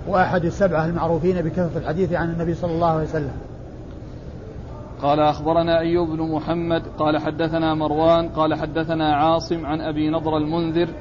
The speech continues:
Speaker 2: عن أبي سعيد وجابر بن عبد الله رضي الله عنهم أنه، أنهما سافرا مع رسول الله صلى الله عليه وآله وسلم، فيصوم الصائم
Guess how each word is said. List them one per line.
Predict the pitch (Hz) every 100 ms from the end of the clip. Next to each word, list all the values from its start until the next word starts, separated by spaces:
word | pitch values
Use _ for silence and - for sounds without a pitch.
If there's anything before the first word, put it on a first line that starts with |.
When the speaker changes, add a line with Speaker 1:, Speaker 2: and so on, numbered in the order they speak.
| -
Speaker 2:
عن | 143 160
أبي | 160 160 160
سعيد | 156 151 170 165 170
وجابر | 151 151 170 170 160
بن | 151
عبد | 151 147 139
الله | 151 160 170
رضي | 156 156 160
الله | 160 160 156 147
عنهم | 165 151 135 143
أنه، | 160 170 160 165 - - - - - - - - -
أنهما | 156 165 175 170 170 160
سافرا | 175 156 156 170 170
مع | 165 165
رسول | 165 156 170 165
الله | 165 170 165 160
صلى | 170 160
الله | 165 165 165 156
عليه | 156 160 160 165
وآله | 170 170 160 156
وسلم، | 147 175 160 151 123 - - - - -
فيصوم | 156 160 170 190 180
الصائم | - 185 175 180 180